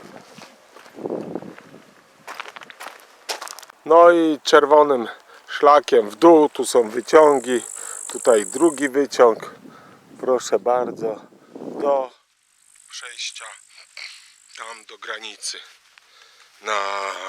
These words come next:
dwie, półtorej go-, godzina piętnaście, najkrótsza trasa.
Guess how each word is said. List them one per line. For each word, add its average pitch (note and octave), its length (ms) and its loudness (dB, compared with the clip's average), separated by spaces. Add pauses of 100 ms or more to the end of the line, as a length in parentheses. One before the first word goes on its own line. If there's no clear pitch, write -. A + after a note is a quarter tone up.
(580)
dwie, A2+ 480 -12
półtorej A#2 560 -6
go-, - 340 -18
godzina C3+ 480 0
piętnaście, A#2+ 840 0 (500)
najkrótsza G#2+ 640 -2
trasa. G2 520 0